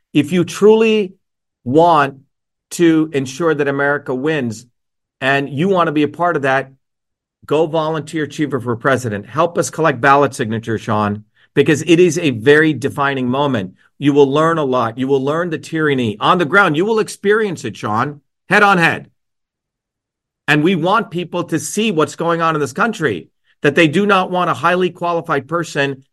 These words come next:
ever getting in the White House who's not part of them.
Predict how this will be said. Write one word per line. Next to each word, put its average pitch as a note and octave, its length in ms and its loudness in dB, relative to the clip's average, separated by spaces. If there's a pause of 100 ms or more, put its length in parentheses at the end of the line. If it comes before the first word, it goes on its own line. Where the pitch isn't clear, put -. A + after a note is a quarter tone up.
(280)
ever F3+ 260 4
getting D#3+ 280 2
in D3+ 60 0
the C#3+ 80 2
White D3 240 2
House C#3 240 0 (180)
who's E3+ 180 -2
not F3+ 260 -2
part F3+ 260 0
of C3+ 100 -2
them. C3+ 380 -2